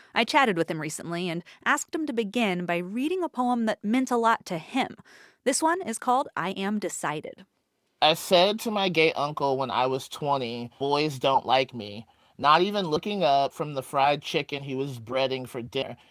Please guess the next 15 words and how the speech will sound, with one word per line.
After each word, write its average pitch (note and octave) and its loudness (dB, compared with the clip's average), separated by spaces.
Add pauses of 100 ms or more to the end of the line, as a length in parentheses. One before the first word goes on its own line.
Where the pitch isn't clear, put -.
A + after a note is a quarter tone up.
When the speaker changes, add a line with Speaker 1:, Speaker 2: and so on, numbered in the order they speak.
(100)
Speaker 2:
he D#3 -4
said D#3 0
to D#3 -6
me, C3 -8
"Honey, C#3 -4 (260)
go D3 -2
look E3+ 2
outside F#3 4
that C#3+ 4
window C#3+ 0
there B2 -2
and C3 -8
on B2 -4
the A#2+ -8
sidewalk. B2+ 0